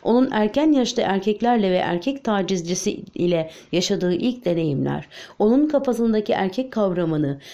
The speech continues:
ve onlara karşı nasıl davranması gerektiğini şekillendirmişti.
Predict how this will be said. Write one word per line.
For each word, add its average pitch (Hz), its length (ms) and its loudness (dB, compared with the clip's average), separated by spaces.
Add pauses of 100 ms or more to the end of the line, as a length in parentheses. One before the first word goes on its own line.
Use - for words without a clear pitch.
(140)
ve 180 60 0
onlara 208 440 2
karşı 220 380 0
nasıl 240 340 2
davranması 180 540 0
gerektiğini 151 540 0
şekillendirmişti. - 1040 -10